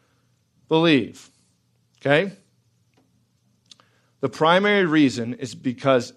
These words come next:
they know God. Every person knows God. Look at verse nineteen. "That which is known about God is evident within them, for God made it evident to them." We'll keep going. "For since the creation of the world, his invisible attributes, both his eternal power and divine nature,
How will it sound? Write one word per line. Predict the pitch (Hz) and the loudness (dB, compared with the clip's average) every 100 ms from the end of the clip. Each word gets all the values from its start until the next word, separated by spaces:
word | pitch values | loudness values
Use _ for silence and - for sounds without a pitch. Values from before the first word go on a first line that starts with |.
| - | -8
they | 113 143 147 160 156 | 2 4 4 0 -6
know | 120 139 143 135 | -4 -2 0 2
God. | 127 113 98 - | 2 2 -2 -4
Every | 147 151 180 190 | -2 0 -2 -4
person | 180 156 143 139 151 127 | -2 0 0 -2 -6 -4
knows | 123 127 120 | -2 -2 -2
God. | 123 107 92 95 | -4 -4 -4 -10
Look | 120 160 | -10 -8
at | |
verse | 143 151 151 | -2 -2 -2
nineteen. | 127 117 - - 113 - _ _ _ _ _ _ _ _ _ - | -8 -8 -10 -18 -20 -20 _ _ _ _ _ _ _ _ _ 0
"That | 143 170 | 0 0
which | 170 | -2
is | 170 139 | -4 -6
known | 131 135 147 175 190 196 | -6 0 4 4 4 2
about | 175 165 165 | 4 4 4
God | 147 143 143 | 4 4 4
is | 131 | 2
evident | 135 139 143 | 0 0 -4
within | 135 139 131 | -4 -2 -4
them, | 117 104 | -6 -8
for | 127 | -6
God | 117 127 131 | 0 2 2
made | 135 135 | 0 0
it | 139 | 2
evident | 147 156 147 131 | 0 0 -4 -6
to | 117 | -8
them." | 113 98 | -8 -10
We'll | 104 | -10
keep | 143 147 | -10 -2
going. | 147 135 131 147 _ _ _ _ _ _ _ | 0 2 0 -8 _ _ _ _ _ _ _
"For | - 147 | -10 -8
since | 165 - | -6 -8
the | 147 | -6
creation | 160 170 180 196 | 0 0 0 -2
of | 196 | -4
the | 190 | -2
world, | 170 160 147 143 | 2 4 6 4
his | 139 | -2
invisible | 139 135 156 160 170 | -2 -2 -2 0 2
attributes, | 147 143 135 127 131 - | 4 2 -4 -6 -4 -2
both | 135 135 | -2 -2
his | 131 | -6
eternal | 120 - 160 175 | -6 -4 -2 -2
power | 170 143 135 139 | 2 4 4 2
and | 131 | 0
divine | 131 120 139 151 165 156 | -4 0 0 0 -2 -4
nature, | 139 127 135 127 | -4 -4 -4 -6